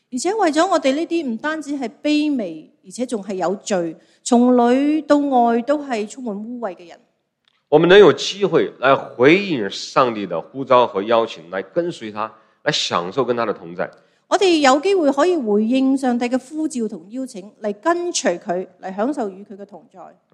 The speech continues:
Speaker 2: 这位是至高無上的聖潔的上帝。
Speaker 1: 呢位係至高無上聖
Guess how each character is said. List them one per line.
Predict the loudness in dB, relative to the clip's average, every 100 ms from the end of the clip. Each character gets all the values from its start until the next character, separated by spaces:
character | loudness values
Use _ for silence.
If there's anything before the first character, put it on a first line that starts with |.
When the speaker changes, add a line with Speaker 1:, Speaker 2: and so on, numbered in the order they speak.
| 0
Speaker 2:
这 | 4
位 | 4
是 | 2 -2
至 | -10 -12 -6
高 | -2
無 | 0 0
上 | 0 0
的 | 0
聖 | 0 2 4
潔 | 2
的 | -2
上 | -2 -6 -8
帝。 | -10 -20 _ _ _
Speaker 1:
呢 | 0 2
位 | 2
係 | 0 -4
至 | -4 -2 -2
高 | 0 2 2
無 | 2 0 0
上 | -4 -4 0 2 2 0
聖 | -4 0